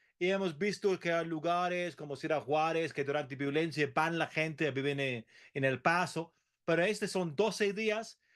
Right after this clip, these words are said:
en que no van a la escuela los niños, que muchos no están trabajando, que hay mucho trauma, mucho miedo, mucho nerviosismo, eh, ahí en la ciudad. Es muy triste para ver eso.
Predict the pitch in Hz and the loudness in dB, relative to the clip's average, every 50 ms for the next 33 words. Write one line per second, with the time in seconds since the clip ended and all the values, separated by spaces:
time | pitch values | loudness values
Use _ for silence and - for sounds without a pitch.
0 | _ _ _ - 170 165 151 - 175 170 165 165 175 190 190 156 190 185 185 185 | _ _ _ -6 -6 -4 0 2 2 2 2 2 0 0 0 0 0 0 0 -2
1 | 180 196 185 170 151 147 - - - 185 180 175 175 165 165 160 139 147 165 170 | -2 -4 -2 0 0 0 -2 -2 -2 -2 0 0 0 0 0 -2 -2 -4 -4 -4
2 | 165 165 147 131 120 - _ - - - _ _ - 143 143 147 156 175 190 185 | -2 -4 -4 -6 -8 -10 _ -20 -20 -20 _ _ 0 2 2 2 2 0 0 0
3 | - 190 160 170 175 170 - - 160 160 127 151 151 151 143 127 160 165 165 156 | 0 -2 0 0 -2 0 0 0 -2 0 0 0 0 0 0 0 -2 -2 -2 -4
4 | 127 123 110 - _ - - - - _ - - 151 151 151 160 185 190 - 190 | -6 -6 -8 -10 _ -20 -20 -20 -20 _ 2 2 4 4 4 2 0 0 2 0
5 | 175 - - - 185 175 175 180 185 180 180 180 180 180 180 175 170 165 170 165 | 0 0 -2 0 2 2 2 2 2 0 0 0 0 0 -2 -4 -4 -4 -4 -2
6 | - 165 156 151 151 160 170 175 175 175 180 170 165 165 165 - 160 156 156 156 | -2 -2 -2 0 0 2 2 2 2 2 2 0 -2 -2 -2 0 0 0 2 2
7 | 151 151 139 - - 208 214 190 165 170 175 202 214 - _ _ - - _ - | 0 0 -2 -2 -2 -2 -2 0 0 0 -2 -2 -2 -6 _ _ -20 -12 _ 0
8 | 160 147 147 151 - - 156 156 170 180 190 190 185 - - 185 202 226 247 220 | 2 2 2 0 0 0 0 2 2 4 2 2 0 0 0 0 0 0 -2 -4
9 | - _ _ _ _ - 196 185 185 190 214 233 214 - - 220 226 247 226 - | -8 _ _ _ _ -4 -2 -2 0 0 0 -2 -2 -2 -2 -2 0 0 -2 0
10 | - 220 202 196 - 190 185 180 175 170 175 170 165 165 160 147 - - 170 196 | 2 0 0 2 0 0 0 0 0 0 0 0 0 -2 -2 -4 -6 -6 -6 -8
11 | 226 - | -8 -10